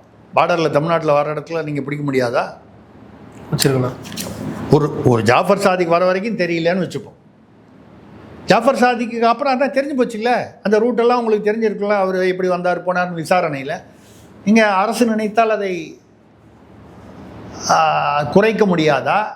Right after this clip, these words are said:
Speaker 1: ஒழிக்க முடியாதா? தொடர்ந்து நடக்குதுன்னா என்ன அர்த்தம்? அப்போ அரசு தொடர்பானவர்களுக்கும் குற்றவாளிகளுக்கும்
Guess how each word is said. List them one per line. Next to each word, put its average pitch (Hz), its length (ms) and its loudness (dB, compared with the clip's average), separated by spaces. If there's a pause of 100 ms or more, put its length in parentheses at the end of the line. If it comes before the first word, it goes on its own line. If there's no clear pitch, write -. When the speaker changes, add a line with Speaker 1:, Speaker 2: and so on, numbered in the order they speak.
(180)
Speaker 1:
ஒழிக்க 202 320 0
முடியாதா? 139 600 -2 (480)
தொடர்ந்து 247 500 2
நடக்குதுன்னா 233 400 2
என்ன 208 160 0
அர்த்தம்? 190 500 -2 (320)
அப்போ 269 560 2 (260)
அரசு 233 340 -2
தொடர்பானவர்களுக்கும் 220 1400 -4 (720)
குற்றவாளிகளுக்கும் 233 920 2